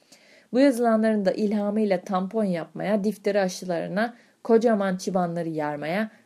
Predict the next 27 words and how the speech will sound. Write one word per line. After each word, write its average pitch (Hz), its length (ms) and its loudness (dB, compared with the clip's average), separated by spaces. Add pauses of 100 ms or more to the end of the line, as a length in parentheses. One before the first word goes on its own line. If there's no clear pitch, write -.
kırıkları 233 460 2
alçıya 190 340 -2
koymaya - 380 -8
başladım. - 340 -16 (520)
Salı 247 300 2
günü 214 180 0
yüz 233 380 6
değil, 220 280 -2 (240)
yüz 247 280 6
on 233 200 4
bir 165 100 6
hasta - 320 -6
geldi. - 380 -10 (100)
Hasta 247 400 -2
kabul 233 320 0
akşam 220 440 0
dokuzda 190 400 0
bitti. 147 400 -12
Ertesi 254 440 -2
gün 277 160 -6
çarşamba 247 600 -2
kaç 254 260 -6
kişinin 240 300 -8
geleceğini 226 460 0
tahmin 226 300 -2
etmeye 190 300 -4
çalışırken 233 560 -4